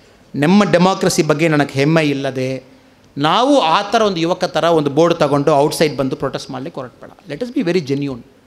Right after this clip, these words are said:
ಆಮೇಲೆ ತಾವು ಎಲ್ಲರೂ ಸೇಮೇ. I think the Muslim friends you have are the people who have made our nation great. ನಮ್ಮ ದೇಶ ಯಾಕೆ ಎಷ್ಟು ಹೆಮ್ಮೆಯಲ್ಲಿ ಇದೆನಾ, it is because of different communities who are inside.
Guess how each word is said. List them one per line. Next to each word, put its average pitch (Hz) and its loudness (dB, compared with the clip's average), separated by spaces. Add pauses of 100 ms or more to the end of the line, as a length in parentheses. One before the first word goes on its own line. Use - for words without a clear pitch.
(440)
ಆಮೇಲೆ 247 0
ತಾವು 208 0
ಎಲ್ಲರೂ 233 2
ಸೇಮೇ. 175 0 (640)
I 127 -8
think 202 2 (840)
the 139 -2
Muslim 156 2
friends 180 2
you 175 -2
have 160 0 (1300)
are 160 2
the 165 2
people 175 0
who 180 6
have 147 0
made 165 2
our 139 -2
nation 143 -4
great. - -4 (300)
ನಮ್ಮ 151 -4
ದೇಶ 190 2
ಯಾಕೆ 170 2
ಎಷ್ಟು 175 0
ಹೆಮ್ಮೆಯಲ್ಲಿ 165 4
ಇದೆನಾ, 135 0 (840)
it 180 0
is 165 0
because 196 0
of 208 2 (100)
different 233 2
communities 196 0
who 147 -6
are 135 -4
inside. - -16